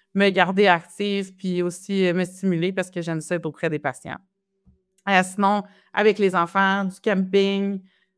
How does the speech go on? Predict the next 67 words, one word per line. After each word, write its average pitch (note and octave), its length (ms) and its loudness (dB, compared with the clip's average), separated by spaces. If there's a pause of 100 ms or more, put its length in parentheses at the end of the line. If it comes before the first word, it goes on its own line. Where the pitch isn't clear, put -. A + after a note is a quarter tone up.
(120)
des G#3 80 0
vacances, G3 560 0
des F#3+ 220 -4
camps, G3 420 -2
mais F3 180 -2
tu - 80 -18
sais, F#3+ 160 -6
du E3+ 180 -12
gros F3+ 200 -2
relax E3+ 440 0
aussi E3 300 -14
parce - 180 -10
que E3 240 -2
le E3+ 80 0
privilège F#3+ 540 -2
d'être F3 200 -4
prof E3+ 220 -4
de E3 120 -2
soins F3+ 280 -6
quand E3 200 -4
même, F3 400 -4 (100)
ça F3 240 -2
vient E3+ 160 -4
avec D#3+ 200 -8
ça. F3 300 -6 (680)
Un D#3+ 140 -4
petit - 160 -14
peu F3+ 200 0
le F3 120 2
ralenti E3+ 640 -2
durant E3 260 -2
l'été D#3+ 320 -4
qui E3+ 100 -10
me E3 60 -2
permet E3 300 -4
d'être D#3+ 180 -2
avec D#3 220 -4
plus E3 220 -8
les D#3+ 180 -4
enfants. D3+ 320 -4 (1080)
Mais, F#3+ 460 6
euh, E3+ 40 4
l'été F#3+ 260 2
risque A3+ 240 2
d'être E3+ 360 0
différent, E3+ 520 -2
là, D#3+ 120 -2
pour D#3 140 -6
les E3 180 -2
externes, E3+ 520 -4
les D#3+ 80 -4
C D#3+ 200 -10
P E3+ 320 -10
qui - 100 -20
s'en D#3 200 -2
viennent. F3 180 -2
On A3+ 60 0
commence A#3 340 0
par G3+ 180 -4
qui, G#3+ 240 -8
là ? E3+ 360 0
De F#3+ 140 0
qui C4+ 160 -2
on G3+ 100 0
parle F#3+ 260 2
en E3 120 0
premier ? E3 440 -4